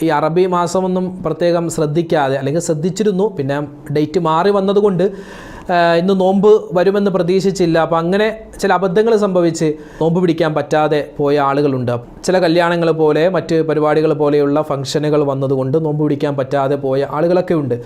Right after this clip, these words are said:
അപ്പോൾ അങ്ങനെയുള്ള ആളുകൾ എന്ത് ചെയ്യും? "ഏ, ഞങ്ങൾക്ക് വലിയ പ്രയാസമായല്ലോ." അപ്പോൾ ഇനി ചെയ്യേണ്ടത്, ഇനിയുള്ള ദിവസങ്ങളിൽ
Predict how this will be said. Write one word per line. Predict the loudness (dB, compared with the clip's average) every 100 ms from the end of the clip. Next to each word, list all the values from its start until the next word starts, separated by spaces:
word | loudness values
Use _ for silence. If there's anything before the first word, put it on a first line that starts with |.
| -14 -18 -20 -6
അപ്പോൾ | -2
അങ്ങനെയുള്ള | 0 2 4
ആളുകൾ | 4 4 4 2
എന്ത് | 2 0
ചെയ്യും? | 2 0 0 -2 -8 -4
"ഏ, | -2 -2
ഞങ്ങൾക്ക് | 0 0 2
വലിയ | 2 2
പ്രയാസമായല്ലോ." | 2 0 0 -2 -2 0 0 0 -2 -6 -16 -10
അപ്പോൾ | 0 2
ഇനി | 4 2
ചെയ്യേണ്ടത്, | 4 2 2 0 -2 -2
ഇനിയുള്ള | 0 2 4 4 4 4 2 -2 -14 -12 0
ദിവസങ്ങളിൽ | 2 2 0 -2 -2